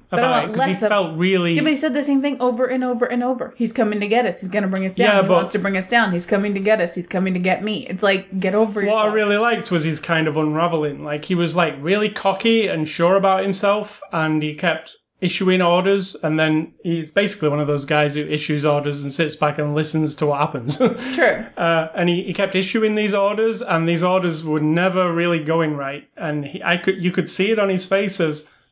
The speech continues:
Speaker 2: "Oh shit, I'm gonna be in a room with Jason Bourne sooner or later, and he's gonna kill me." Like, it, you,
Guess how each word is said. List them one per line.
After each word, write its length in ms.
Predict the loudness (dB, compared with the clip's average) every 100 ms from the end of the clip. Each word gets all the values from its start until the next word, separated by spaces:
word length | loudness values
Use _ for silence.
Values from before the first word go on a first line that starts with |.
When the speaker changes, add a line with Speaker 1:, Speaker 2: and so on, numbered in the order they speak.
| _ -4
Speaker 2:
"Oh 100 | -4
shit, 460 | -2 0 0 -2 -4
I'm 160 | -2
gonna 180 | 0 0
be 100 | 0
in 80 | 0
a 40 |
room 220 | 2 2 2
with 140 | 0
Jason 340 | 0 0 0
Bourne 240 | 2 2 2
sooner 300 | 0 0 2
or 60 | 2
later, 540 | 0 -2 -2 -4 -6 _ _ -4
and 80 | -2
he's 140 | -2
gonna 200 | -2 -2
kill 320 | -2 2 2
me." 220 | 2 -2
Like, 260 | -4 -4 0
it, 180 | -2 -2 -18 -20 _ _ _ _
you, 240 | -10 -10